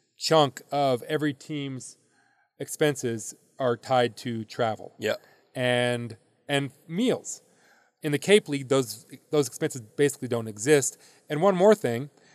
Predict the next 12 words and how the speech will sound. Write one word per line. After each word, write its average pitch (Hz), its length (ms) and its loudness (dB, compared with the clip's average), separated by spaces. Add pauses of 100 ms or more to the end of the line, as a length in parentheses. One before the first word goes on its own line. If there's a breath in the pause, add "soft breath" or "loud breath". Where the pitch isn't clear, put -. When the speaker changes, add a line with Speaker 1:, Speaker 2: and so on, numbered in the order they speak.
(200 soft breath)
Speaker 1:
the - 80 -4
Cape 202 300 4
League, 135 340 -4 (280 soft breath)
like 165 260 4
some 170 160 0
other 220 200 4
leagues, 120 520 -8 (360)
as 131 140 -2
you 143 60 -2
might 151 220 8
have 131 200 0 (280)
discovered, 127 580 2